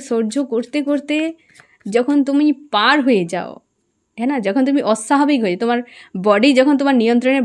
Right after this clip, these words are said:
বাইরে চলে যায়, তখন তোমাকে ট্রিটমেন্ট করতে হয় বা অসুস্থ মনে হবে তোমার, তখন গিয়ে ডাক্তারের কাছে পৌঁছানো যায়। তার আগে তো চেষ্টা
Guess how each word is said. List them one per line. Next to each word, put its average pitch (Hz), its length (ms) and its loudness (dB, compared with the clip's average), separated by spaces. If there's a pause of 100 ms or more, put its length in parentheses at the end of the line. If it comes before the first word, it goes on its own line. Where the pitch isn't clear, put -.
বাইরে 220 200 4 (120)
চলে 185 180 0 (100)
যায়, - 160 -8 (400)
তখন 196 300 0
তোমাকে 262 280 2
ট্রিটমেন্ট 214 440 2
করতে 180 260 -6
হয় 185 200 -4
বা 208 80 4 (760)
অসুস্থ 277 300 -2 (180)
মনে 208 240 0
হবে 175 180 -2 (100)
তোমার, 175 220 -6 (500)
তখন 190 320 0
গিয়ে 247 120 4
ডাক্তারের 208 440 -2
কাছে 202 240 -2
পৌঁছানো 185 340 -6
যায়। 180 160 -6
তার 202 160 2
আগে 247 200 0
তো 285 60 2 (420)
চেষ্টা 247 240 2